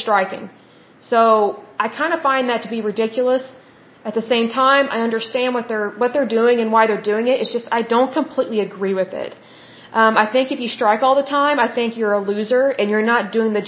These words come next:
job. So that's just my personal opinion. The owners countered by declaring a lockout. By July fourteenth, nineteen sixty-eight, the brief work stoppage came to an end. Although a contract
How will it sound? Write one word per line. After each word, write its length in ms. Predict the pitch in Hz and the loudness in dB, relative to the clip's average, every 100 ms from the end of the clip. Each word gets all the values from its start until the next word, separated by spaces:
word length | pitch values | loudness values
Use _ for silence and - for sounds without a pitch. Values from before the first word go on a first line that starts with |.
| 202 | 2
job. 340 | 196 180 180 - - _ _ | 4 2 -2 -16 -20 _ _
So 280 | - 208 202 196 | -6 0 0 0
that's 200 | 214 233 | -2 -2
just 180 | 240 | -4
my 120 | 226 214 | -2 -2
personal 420 | 220 196 214 196 | -2 -2 -2 -6
opinion. 380 | 208 190 180 190 - - - - - - - | -6 -6 -6 -10 -18 -20 -20 -20 -20 -16 0
The 140 | 247 | 2
owners 400 | 233 294 330 320 - | 4 4 2 -2 -4
countered 360 | 277 262 269 | -2 2 4
by 100 | 240 | 4
declaring 460 | 233 233 233 220 208 | 0 0 -2 -2 -2
a 40 | |
lockout. 600 | 208 277 339 - 175 - - - - - - | 0 2 2 0 -4 -6 -10 -20 -20 -20 -2
By 240 | 226 226 226 | 2 2 2
July 300 | 233 247 285 311 | 2 4 2 2
fourteenth, 500 | 311 320 277 269 269 | 0 0 -2 -4 -2
nineteen 420 | 247 247 269 247 | -2 -2 -4 -6
sixty-eight, 760 | - 226 - 214 247 214 - - - - - | -6 -10 -8 -2 2 2 0 -6 -20 -20 -16
the 120 | - 220 | -6 -4
brief 400 | 240 294 339 330 | -2 0 0 4
work 200 | 269 269 | 2 2
stoppage 540 | - 240 233 240 233 | 0 2 2 0 -2
came 260 | - 226 220 | -6 -4 -2
to 100 | 220 | -4
an 100 | 202 | -2
end. 320 | 254 175 160 - - - - | 0 -2 -8 -16 -20 -20 -2
Although 640 | 220 240 233 262 269 269 269 | 2 4 4 4 6 4 4
a 380 | 214 214 202 202 | 2 2 0 -2
contract 800 | - 311 339 - 220 214 214 | -4 -4 -2 0 2 2 0